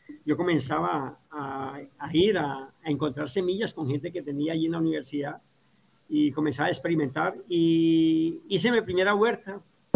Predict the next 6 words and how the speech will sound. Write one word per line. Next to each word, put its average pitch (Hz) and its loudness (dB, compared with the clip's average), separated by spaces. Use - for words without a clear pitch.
y 180 2
de 175 4
ahí 190 6
cosechaba 175 4
algo, 214 2
eh, 143 0